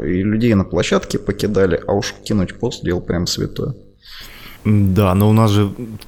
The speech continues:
Speaker 2: принципе не так-то много контор, а, постпродакшена. И если всех покидать, то в итоге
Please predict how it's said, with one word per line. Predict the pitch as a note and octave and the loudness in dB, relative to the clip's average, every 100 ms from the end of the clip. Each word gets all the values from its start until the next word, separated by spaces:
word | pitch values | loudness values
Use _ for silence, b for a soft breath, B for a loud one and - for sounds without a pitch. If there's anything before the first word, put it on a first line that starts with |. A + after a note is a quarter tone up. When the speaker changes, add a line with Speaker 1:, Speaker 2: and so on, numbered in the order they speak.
| - | 0
Speaker 2:
принципе | C3 F3 F3 A2+ G#2+ | 2 4 2 2 2
не | G2+ | 4
так-то | G2+ - | 2 2
много | G2 G2 | 2 2
контор, | F#2+ F#2+ F2+ A2 G#2 - B B B - | 2 0 2 2 2 -6 B B B -2
а, | F#2+ F2 E2+ E2+ D#2+ E2 - | 0 2 2 0 -2 -4 -4
постпродакшена. | F#2 F#2 F#2 F#2+ - F2 E2+ - | -2 0 2 0 -2 -6 -8 -6
И | - | 0
если | F#2+ - G2 | 0 0 0
всех | A2 - | 0 -2
покидать, | F2+ G2 F#2+ G2+ | -2 0 0 0
то | - E2+ | -2 -2
в | |
итоге | F2 F2+ E2+ F2 F2+ | -2 -2 -2 -4 -6